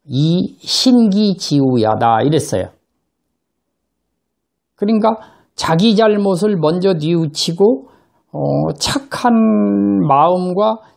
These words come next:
착한 행동을 하면서 신의 도움을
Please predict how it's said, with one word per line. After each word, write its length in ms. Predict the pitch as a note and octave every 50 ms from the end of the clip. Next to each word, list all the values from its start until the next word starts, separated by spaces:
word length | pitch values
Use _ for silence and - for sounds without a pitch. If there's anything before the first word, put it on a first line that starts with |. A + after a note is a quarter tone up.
| _
착한 480 | - - B3+ A#3+ - - G#3 G#3+ G#3+ F#3+
행동을 800 | E3+ F#3+ A#3 A#3 A3+ A3 G3+ G#3+ G3+ G3 G#3 A3 A#3 A3+ A3 - - _ _ _ _ _ _ _ _ _ _
하면서 880 | _ _ - - - - B3+ B3+ B3+ B3 A#3 A3+ A3+ G3+ A#3 C4+ C#4+ B3+
신의 440 | C4+ - - C4+ B3+ B3 A#3 G#3
도움을 520 | F3+ F#3+ E3+ E3+ E3+ F3 F#3 F#3 G3 A3